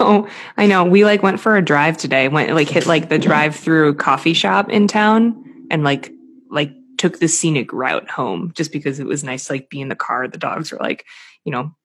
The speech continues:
had their heads out the window, and I was like, "Shit, this is sad.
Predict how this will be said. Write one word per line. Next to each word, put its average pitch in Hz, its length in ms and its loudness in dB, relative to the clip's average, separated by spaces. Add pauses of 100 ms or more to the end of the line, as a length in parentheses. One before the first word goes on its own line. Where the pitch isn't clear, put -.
had 160 180 -4
their 139 60 0
heads 147 240 -4
out 131 80 -4
the 143 80 -12
window, 139 280 -6
and - 100 -6
I - 40 -6
was - 120 -8
like, - 100 -8
"Shit, - 400 0
this 180 160 0
is 196 160 2
sad. 151 400 0